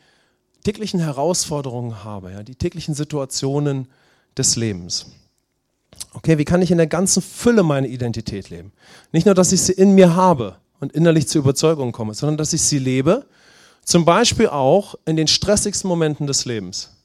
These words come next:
oder in den größten Herausforderungen, in denen, wo das Leben auf mich einpresst,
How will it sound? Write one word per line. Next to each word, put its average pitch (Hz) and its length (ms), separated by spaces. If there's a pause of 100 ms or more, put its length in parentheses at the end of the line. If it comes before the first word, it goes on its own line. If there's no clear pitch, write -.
(180)
oder 151 180
in 147 60
den 147 100
größten 156 420
Herausforderungen, 113 680 (680)
in 143 80
denen, 175 240
wo 175 80
das 170 180
Leben 175 260
auf - 200
mich - 260
einpresst, 151 760